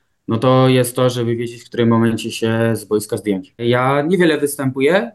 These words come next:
w obecnych, e, rozgrywkach ligowych na poziomie pierwszej ligi, rzadko, natomiast w rozgrywkach akademickich to tak. To bym powiedział, że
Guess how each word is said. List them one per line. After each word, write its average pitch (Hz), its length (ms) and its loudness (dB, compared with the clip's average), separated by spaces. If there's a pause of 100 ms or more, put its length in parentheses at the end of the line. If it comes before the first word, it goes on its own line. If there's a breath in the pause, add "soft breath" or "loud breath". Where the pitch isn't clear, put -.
(160)
w 135 260 -2
obecnych, 135 600 -4
e, 131 280 0
rozgrywkach 127 640 -2
ligowych 139 500 2
na 135 100 -6
poziomie 127 320 -4
pierwszej 120 320 -6
ligi, 107 460 -8
rzadko, 185 600 -2
natomiast 135 600 0
w 131 120 -2
rozgrywkach 127 460 -2
akademickich 117 680 -2
to 110 120 -4
tak. - 240 -8 (120)
To 107 220 -2
bym 110 160 0
powiedział, 110 440 0
że 101 380 -6